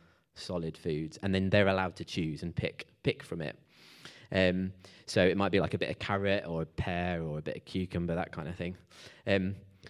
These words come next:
the mess that that created was ridiculous. <laughs> Like, honestly,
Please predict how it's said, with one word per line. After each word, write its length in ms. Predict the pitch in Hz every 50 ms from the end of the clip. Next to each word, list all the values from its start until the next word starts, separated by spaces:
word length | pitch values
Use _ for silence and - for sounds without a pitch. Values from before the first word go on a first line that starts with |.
| - _ _ _ _ _ _ _ _ _ _ _ _ -
the 100 | - 135
mess 340 | 147 165 160 107 - - -
that 100 | 107 101
that 180 | 98 104 - -
created 560 | - 110 107 107 90 80 82 80 80 85 92
was 380 | 104 92 90 87 80 - - - _
ridiculous. 760 | - 104 101 87 95 - - - - 80 - - - - - - 156 -
<laughs> 160 | - 247 202 -
Like, 200 | 202 165 165 -
honestly, 460 | 175 180 170 156 - - 123 107 -